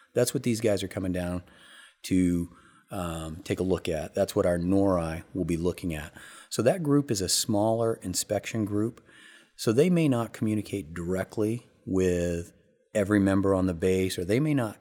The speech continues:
communicate directly with lots of members on the base, because what they are doing is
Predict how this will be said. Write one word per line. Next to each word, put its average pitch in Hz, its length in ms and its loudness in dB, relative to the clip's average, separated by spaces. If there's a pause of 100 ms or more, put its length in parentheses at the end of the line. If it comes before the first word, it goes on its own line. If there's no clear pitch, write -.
communicate 104 460 -2
directly 92 340 0
with 87 220 -2 (360)
lots 95 360 -2
of 104 100 -6
members 107 340 0
on 104 120 -2
the 104 80 0
base, 101 420 -2 (480)
because 101 300 -2
what 127 180 -2
they 147 200 2
are 117 100 4
doing 107 380 2
is 82 260 -6